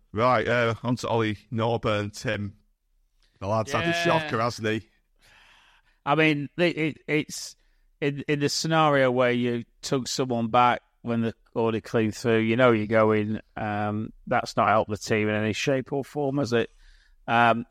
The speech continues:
Speaker 2: obviously, I wasn't at the game, but I think his, his performances seem to have dipped in, in recent weeks. I think he was a bit of a shining light the first few games, but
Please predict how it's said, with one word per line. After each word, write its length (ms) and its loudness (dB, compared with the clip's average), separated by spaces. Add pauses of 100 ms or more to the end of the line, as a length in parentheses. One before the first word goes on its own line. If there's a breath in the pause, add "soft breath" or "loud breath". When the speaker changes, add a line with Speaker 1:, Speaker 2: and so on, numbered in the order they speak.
(160)
Speaker 2:
obviously, 300 4
I 40 6
wasn't 280 4
at 100 -2
the 100 -8
game, 560 -2 (140)
but 240 -6 (800)
I 80 -4
think 240 0
his, 420 -2
his 200 -2
performances 760 -2
seem 260 -2
to 120 -6
have 160 -12
dipped 400 -2
in, 320 -2 (200)
in 160 -2
recent 460 0
weeks. 440 0
I 80 2
think 220 -4
he 120 0
was 220 0
a 20 -14
bit 120 -2
of 80 -4
a 80 -2
shining 420 0
light 280 4
the 60 -14
first 300 -2
few 220 -4
games, 380 0
but 220 -2